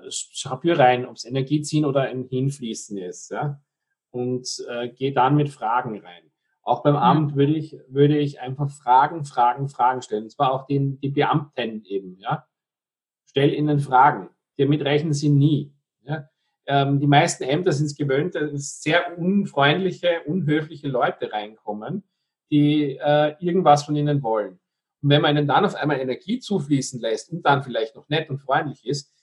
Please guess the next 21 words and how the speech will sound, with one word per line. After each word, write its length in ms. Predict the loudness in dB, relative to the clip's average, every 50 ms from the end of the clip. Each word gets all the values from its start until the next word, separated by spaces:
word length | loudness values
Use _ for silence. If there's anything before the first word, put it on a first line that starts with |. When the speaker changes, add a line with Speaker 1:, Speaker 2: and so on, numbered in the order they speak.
| _ _ _ _
Speaker 1:
kann 180 | _ -2 0
man 160 | 0 0 2 2
in 120 | 0 0
Speaker 2:
Mhm. 60 | 0
Speaker 1:
Ämtern 400 | -2 -2 -4 -6 -10 _ -20 -20 -20 _ _ _ _ _
das 460 | 0 0 0 0 -4 -8 -12 -14 _ _
Ungewöhnlichste 720 | -2 -2 0 0 0 0 2 2 2 0 0 -2 -2 -4 -2
überhaupt 420 | 0 2 2 2 2 0 0 -2
erleben 460 | -2 0 0 0 0 0 -2 -8 -10
und 360 | -10 -6 -4 -2 -2 -2 -4 -10 -16 -18 -20 _ _ -14
totale 760 | -14 -8 0 4 4 6 6 4 2 0 -2 -2 -4 -8 _ _ -4
Dinge, 640 | -4 0 2 2 2 2 2 0 -2 -8 -14 -20 -20 _
die 180 | -10 -10 -8 -6
man 180 | -6 -6 -6
für 180 | -6 -8 -10 -8
nie 220 | -4 -2 -2 -2 0
für 100 | 0 0
möglich 380 | 0 -2 -4 -4 -8 -8 -8
hält, 240 | -8 -8 -8 -10 -12 _
ja. 260 | -8 -6 -6 -6 -8 -10 _ _ -10 -8 -8 -8 -8 -12 _ _ _ _ _ -8 -6 -6 -6 -4 -2
Speaker 2:
Mhm. 300 | 0 0 0 -2 -4